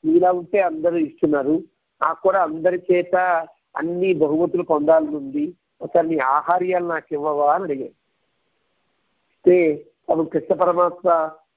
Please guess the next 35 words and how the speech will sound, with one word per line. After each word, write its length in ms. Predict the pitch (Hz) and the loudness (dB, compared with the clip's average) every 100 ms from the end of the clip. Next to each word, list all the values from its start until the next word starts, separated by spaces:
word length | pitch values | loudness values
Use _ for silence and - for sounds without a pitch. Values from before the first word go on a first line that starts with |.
| _ - | _ -6
వద్దు, 240 | 160 147 139 | -4 2 2
అలా 200 | 165 160 | 2 -2
కాదు, 680 | - 151 147 151 170 208 | -4 -2 -2 0 0 0
నిన్ను 360 | 190 170 160 151 | -2 -2 -2 -4
నిండుగా 320 | 151 160 185 | 0 2 2
గౌరవించాలి, 760 | 165 175 170 170 165 - 170 185 | 0 -2 0 -2 -4 0 0 0
నన్ను 220 | 185 156 | -2 -2
అందుగా 320 | 151 160 170 | 0 2 2
గౌరవించాలి 720 | 170 165 165 170 165 175 170 | 2 2 2 0 -2 -2 -2
అన్నా 200 | 165 175 | 0 -2
కూడా 160 | 175 180 | -2 -2
పాపం 280 | 180 160 156 | -2 -2 -2
వెళ్ళి 240 | 165 185 | 2 0
అసలు 220 | 143 - _ _ _ - - - - | -2 -8 _ _ _ -20 -20 -4 2
వినకపోతే 520 | 180 190 185 185 190 | 2 2 -2 0 0
ఇవన్నీ 280 | 170 175 175 | 0 0 -2
ఇచ్చారు. 300 | 165 180 160 | 0 0 2
ఆ 260 | 147 143 - | 0 -2 -4
ఆభరణాలని 640 | 156 139 151 160 160 151 151 | -4 -2 -2 0 0 -2 -8
పెట్టుకున్నాడు 540 | 147 127 147 156 143 | -10 -4 0 2 0
ఆయన. 160 | 135 147 _ _ _ _ | -4 -6 _ _ _ _
కృష్ణ 180 | - - | -4 0
పరమాత్మలా 600 | 147 160 160 156 160 170 | 0 2 2 2 2 2
వేషం 420 | 160 151 151 156 | 2 -4 -4 2
వేసుకుని 340 | 151 147 175 165 | 2 2 0 0
కూర్చున్నాడు. 560 | 147 135 156 151 151 165 _ _ _ - | 0 0 2 2 0 -6 _ _ _ -8
కృష్ణుడే 600 | 160 - 196 190 196 202 | -8 0 2 4 2 2
అనుకుని 400 | 180 185 196 196 | -2 -4 -2 0
వెనకాల 400 | 185 170 185 180 | 0 0 -2 -2
నుంచి 200 | 180 190 | -4 -4
అంతా 220 | 175 180 | -2 -2
వచ్చి 180 | 165 175 | -2 -4
కప్పుకొని 420 | 170 165 170 190 | -6 -4 -2 -2
కూర్చున్నాడేమో 680 | 160 170 175 180 175 175 190 | -2 -4 0 2 2 2 0
తెలియలేదు. 600 | 175 156 175 170 160 | 0 2 2 2 0